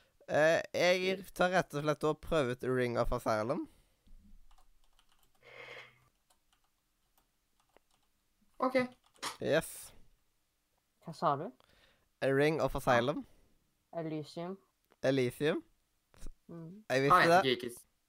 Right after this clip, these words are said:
Speaker 2: han ringer hvis et, han spiller hvis et spill som ikke finnes engang! Det er jo
Speaker 1: Yes. Det
Speaker 2: Altså,
Speaker 1: Men det skal jeg prøve.
Speaker 2: vi har, vi har liksom to krav, eh,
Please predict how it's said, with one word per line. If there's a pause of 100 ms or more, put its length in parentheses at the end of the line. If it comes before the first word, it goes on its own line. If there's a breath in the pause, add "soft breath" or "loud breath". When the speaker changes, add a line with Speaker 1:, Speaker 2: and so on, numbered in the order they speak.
(500)
Speaker 2:
han
ringer
hvis
et, (180)
han
spiller
hvis
et
spill
som
ikke
finnes
engang! (200)
Det
er
jo (260)
Speaker 1:
Yes. (180)
Det (800 soft breath)
Speaker 2:
Altså,
Speaker 1:
Men
det
skal
jeg
prøve.
Speaker 2:
vi
har, (500)
vi
har
liksom
to
krav, (140)
eh,